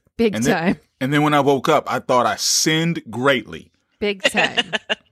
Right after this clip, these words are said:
Speaker 2: <laughs>
Speaker 1: Big, big time.
Speaker 2: While I'm wiping the
Speaker 1: But,
Speaker 2: drool, like,
Speaker 1: however
Speaker 2: "God, I'm sorry, God."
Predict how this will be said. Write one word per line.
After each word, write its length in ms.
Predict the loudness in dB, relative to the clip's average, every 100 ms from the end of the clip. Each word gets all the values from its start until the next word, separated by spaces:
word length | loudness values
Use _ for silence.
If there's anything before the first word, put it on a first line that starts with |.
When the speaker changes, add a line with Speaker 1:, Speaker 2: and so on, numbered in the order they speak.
| _ _
Speaker 2:
<laughs> 520 | -12 -10 -10 -10 -4
Speaker 1:
Big, 760 | -2 0 2 2 0 0 -2 -4
big 420 | -2 -2 -4 -6
time. 440 | -2 -2 -2 -6 -2
Speaker 2:
While 200 | 0 0
I'm 120 | 0
wiping 340 | 0 0 -2
the 60 | 0
Speaker 1:
But, 160 | 2
Speaker 2:
drool, 180 | 2 0
like, 80 | 0 2 2 2
Speaker 1:
however 320 | 0 0 -4 -8 -14 -6
Speaker 2:
"God, 260 | 0 2 2
I'm 100 | 0
sorry, 360 | 0 2 2
God." 220 | 2 0